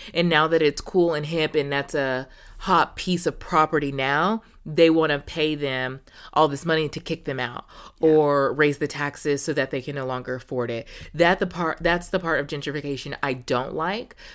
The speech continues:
Speaker 1: But then on the flip side, where are you, typically it's older black and brown people, where are their children, right? Where are their grandchildren that are gonna
Speaker 2: Yeah.
Speaker 1: come in and say, "Okay, let's update the house. Let's do what we have to do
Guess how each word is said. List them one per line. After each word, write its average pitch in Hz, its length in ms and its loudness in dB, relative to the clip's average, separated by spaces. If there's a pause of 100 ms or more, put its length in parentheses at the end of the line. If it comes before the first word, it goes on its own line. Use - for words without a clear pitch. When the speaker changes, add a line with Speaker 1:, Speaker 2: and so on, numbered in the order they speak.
(140)
Speaker 1:
But 180 220 2
then 208 140 4
on 190 120 2
the 165 80 0
flip 190 300 2
side, 131 480 -4 (540)
where 180 680 4
are 165 540 2 (960)
you, - 140 2
typically 214 520 4
it's 180 200 4
older 180 680 4 (480)
black 170 400 2
and 190 100 0
brown 170 220 2
people, 160 460 -4 (160)
where 175 240 6
are 214 80 4
their 220 140 4
children, 147 600 -4
right? 156 260 2
Where 165 220 6
are 220 80 6
their 196 140 2
grandchildren 147 880 0 (320)
that 165 120 6
are 165 60 8
gonna 160 200 6
Speaker 2:
Yeah. 147 40 -2
Speaker 1:
come 180 240 2
in 165 180 4
and 160 140 0
say, 160 160 6
"Okay, 165 180 2
let's 170 280 6
update 160 340 2
the 151 80 0
house. 131 400 -2
Let's 151 240 0
do 175 240 2
what 160 120 2
we 165 100 -2
have 156 160 -2
to - 100 -10
do 143 300 -2